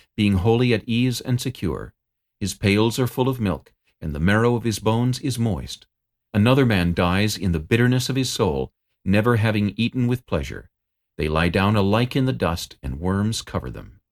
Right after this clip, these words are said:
Look, I know your thoughts and the schemes with which you would wrong me. For you say, "Where is the house of the prince, and where is the tent, the dwelling place of the wicked?" Have you not asked those who travel the road?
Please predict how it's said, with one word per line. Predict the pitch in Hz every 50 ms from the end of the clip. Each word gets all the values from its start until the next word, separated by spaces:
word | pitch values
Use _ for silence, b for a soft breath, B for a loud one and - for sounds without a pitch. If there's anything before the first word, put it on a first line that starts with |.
| _ _ _ _ _ _ _ _ _ _ _ -
Look, | - 147 131 113 - -
I | - 110 113
know | 117 139 151
your | 151 143 131 113
thoughts | - - 127 90 67 - - - - _ -
and | 101 101 104
the |
schemes | 101 - - - 143 123 98 76 69 76 - -
with | 101 95 - -
which | 135 131 - 127
you | 120
would | 117 107 98
wrong | 101 107 107 107 98 87
me. | 69 50 50 - _ _ _ _ _ _ _ -
For | -
you | 101 101 110 117
say, | - - 87 69 53 50 50 _ _ _ _ _ _ -
"Where | 131 143 143
is | 131 110 98
the | 101 104 90 - 127
house | 123 104 -
of | - 90
the | - 78
prince, | - - - 156 120 64 - - - - - - -
and | 78 80
where | 85 110 120 117
is | 107 92 -
the | 101
tent, | 95 - - 143 123 69 - _ - -
the | - -
dwelling | 78 - 117 135 139 123 101 -
place | - 69 65 71 - 92
of | 92
the | 101
wicked?" | 101 120 135 131 - 73 64 - - _ _ _ _ _ _ _ _ _ _ _ _ _ _ _ -
Have | 107 110
you | 113 147 170
not | 175 175 160 -
asked | 120 113 110 113 - - - 98
those | 117 113 107 110 110 -
who | - 110
travel | - - 113 101 98 92
the | 82 78
road? | 67 73 76 76 80 101 123 -